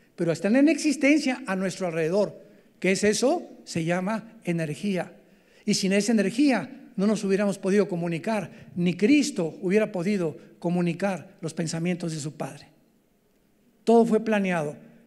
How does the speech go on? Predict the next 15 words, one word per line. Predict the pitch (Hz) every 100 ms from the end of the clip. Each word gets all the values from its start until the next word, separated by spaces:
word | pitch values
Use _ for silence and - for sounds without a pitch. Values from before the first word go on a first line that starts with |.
| _ _
Es | 208 262
un |
universo | 254 233 202 190 - 175 165 - -
maravillosamente | 170 170 165 165 165 - 214 202 180 - 165 165 - -
afinado | 156 156 170 165 170 175 175 175 - -
por | 180 151
Dios. | 147 139 - - - _ _ _ _ _ _ _ _
Continuemos. | 190 185 202 196 175 151 - - - _ _ _ _ _ _ _ _
¿Están | _ 226
aprendiendo | 233 208 208 202 190
algo? | 202 254 240 - - - - - - - - - - - - - -
Bueno, | 143 139 123 117 - 156
más | 147
les | 139 127
vale. | 110 -